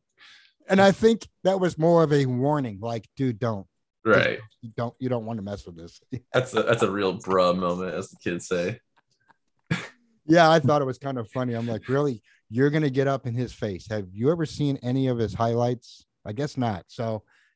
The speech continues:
Speaker 1: yeah. So I thought that was kind of interesting, to say the least. That, that was,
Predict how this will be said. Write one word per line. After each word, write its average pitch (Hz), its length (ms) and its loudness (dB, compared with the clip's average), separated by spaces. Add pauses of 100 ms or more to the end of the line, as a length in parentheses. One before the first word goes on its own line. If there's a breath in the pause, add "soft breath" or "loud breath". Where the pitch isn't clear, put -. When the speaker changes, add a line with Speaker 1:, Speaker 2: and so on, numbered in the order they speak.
Speaker 1:
yeah. 117 280 -2 (140)
So 123 280 -8
I 110 100 -6
thought 107 280 -6
that 104 100 -8
was 101 140 -10
kind 104 180 -8
of 90 100 -10
interesting, 92 500 -14
to 95 80 -16
say 98 220 -14
the 90 80 -18
least. 90 360 -20
That, 95 180 -18
that 104 120 -14
was, 101 180 -16